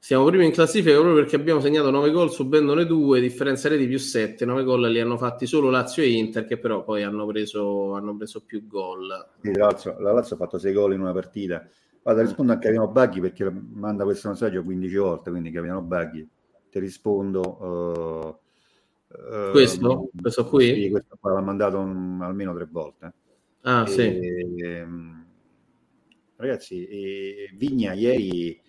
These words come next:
Speaker 2: è andato un po' in difficoltà in qualche occasione con Berardi, soprattutto, mm, nella fase difensiva. Berardi però è un buon giocatore, se fa un numero e, e, e lo salta, eh, t'ha saltato, cioè,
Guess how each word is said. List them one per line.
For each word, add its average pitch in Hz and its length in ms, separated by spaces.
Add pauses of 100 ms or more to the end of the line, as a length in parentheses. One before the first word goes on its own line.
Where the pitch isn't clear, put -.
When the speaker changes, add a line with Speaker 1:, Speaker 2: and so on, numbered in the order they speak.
(640)
Speaker 2:
è 101 40
andato 101 200
un 98 80
po' 107 120
in 98 60
difficoltà 98 500
in 101 100
qualche 95 280
occasione 101 300
con 90 160
Berardi, 80 560 (560)
soprattutto, 90 880
mm, 85 400
nella 90 160
fase 87 160
difensiva. 85 580 (760)
Berardi 117 360
però 107 140
è 98 40
un 87 80 (140)
buon 87 140
giocatore, 90 580
se - 140
fa - 160
un 104 140
numero 107 420
e, 101 80 (420)
e, 107 200
e 110 60
lo 104 100
salta, 101 560
eh, 85 880
t'ha 82 120
saltato, 85 640
cioè, 82 140